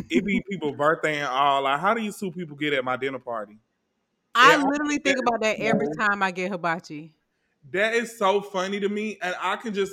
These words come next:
Speaker 1: every time I think about Benihana, I think about the first time I went. Um, the first time I ever went to Benihana, I had just got out of jail. Oh, God.
Speaker 2: <laughs>
Speaker 1: Um,
Speaker 2: Free you.
Speaker 1: free me, child, to backwards.
Speaker 2: Till it's backwards. I
Speaker 1: Um,
Speaker 2: was just about to say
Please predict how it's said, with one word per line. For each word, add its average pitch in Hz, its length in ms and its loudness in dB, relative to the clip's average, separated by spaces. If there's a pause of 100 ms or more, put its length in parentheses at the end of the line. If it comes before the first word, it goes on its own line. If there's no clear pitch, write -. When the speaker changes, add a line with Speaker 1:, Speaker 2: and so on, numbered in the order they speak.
Speaker 1:
every 202 240 -4
time 208 280 -2
I 180 80 0
think 180 180 -8
about 160 240 0
Benihana, 156 400 -6
I 143 120 -4
think 160 200 -8
about 147 160 -4
the 131 60 -10
first 143 320 -4
time 151 180 -4
I 131 180 -6
went. 135 280 -12 (520)
Um, 120 600 -6
the 131 100 -6
first 196 260 -4
time 196 120 -6
I 147 80 0
ever 156 140 -2
went 147 260 -10
to 147 120 -8
Benihana, 139 440 -8
I 131 100 -6
had 123 200 -8
just 120 160 -16
got 131 120 -4
out 123 140 -4
of 120 120 -12
jail. 120 440 -10 (200)
Oh, 123 160 -4
God. 110 340 -8
Speaker 2:
<laughs> - 40 -16 (500)
Speaker 1:
Um, 156 300 -2
Speaker 2:
Free 220 160 -2
you. 214 380 -2 (340)
Speaker 1:
free 180 280 0
me, 185 300 -2
child, 123 500 -4 (180)
to 135 200 -4
backwards. 127 440 -6 (280)
Speaker 2:
Till 226 180 0
it's 240 80 0
backwards. 202 280 2
I 214 40 2
Speaker 1:
Um, - 20 2
Speaker 2:
was 226 100 0
just 226 140 0
about - 120 -2
to 254 60 -4
say - 240 -8